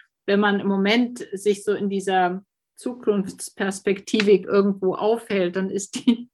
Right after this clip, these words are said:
<laughs> so aus verschiedenen, übrigens ja nicht nur aus viralen Gründen, äh, du hast von der Umwelt gesprochen, die ja auch was mit dem Virus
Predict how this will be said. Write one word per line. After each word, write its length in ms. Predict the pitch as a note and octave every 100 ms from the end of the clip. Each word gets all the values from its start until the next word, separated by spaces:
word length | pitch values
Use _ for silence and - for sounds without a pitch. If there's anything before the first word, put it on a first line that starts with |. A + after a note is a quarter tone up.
| _
<laughs> 520 | - - - F#3+ - G#3
so 360 | G3 G#3+ A3+
aus 240 | - G3+ G3+
verschiedenen, 560 | G#3 - B3+ D4+ A#3
übrigens 380 | A3 G#3+ G#3+ G3+
ja 120 | A3
nicht 200 | G3+ G3+
nur 120 | G3+
aus 300 | F#3 G3+ G3 -
viralen 580 | G3 F#3 F#3+ G#3 A3 A3
Gründen, 580 | - G3+ G3 F#3+ F#3 G3
äh, 160 | F#3+ G3
du 100 | F#3+
hast 260 | F#3 F#3 -
von 120 | F#3+
der 120 | F#3+
Umwelt 360 | G3+ G#3+ G#3 G3+
gesprochen, 460 | G3+ - F#3+ G3+
die 80 | G3
ja 120 | F#3
auch 120 | F3+
was 180 | F#3 F3+
mit 120 | F#3
dem 140 | F3+ G3+
Virus 380 | F#3+ F#3+ F#3